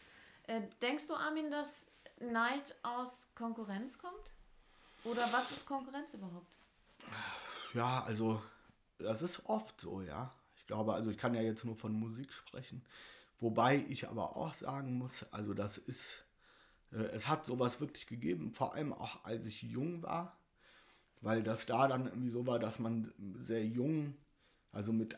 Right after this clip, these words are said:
Speaker 2: achtzehn zum Beispiel schon Sachen gemacht hat, die andere mit dreißig nicht hingekriegt haben und dann fanden die das irgendwie doof.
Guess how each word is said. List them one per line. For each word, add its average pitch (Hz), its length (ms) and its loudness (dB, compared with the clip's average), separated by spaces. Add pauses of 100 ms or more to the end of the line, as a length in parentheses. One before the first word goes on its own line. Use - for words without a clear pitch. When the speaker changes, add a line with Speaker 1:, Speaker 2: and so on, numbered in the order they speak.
Speaker 2:
achtzehn 123 500 0
zum 117 160 -4
Beispiel 110 260 -6
schon 117 240 0
Sachen 113 240 0
gemacht 113 340 2
hat, 110 180 -4
die 120 140 0
andere 117 380 4
mit 113 200 0
dreißig 120 480 -2
nicht 113 160 -4
hingekriegt 156 500 -4
haben 123 160 0
und 117 80 2
dann 110 140 4
fanden 120 320 2
die 131 100 -2
das 131 200 2
irgendwie 131 280 -4
doof. 123 320 -2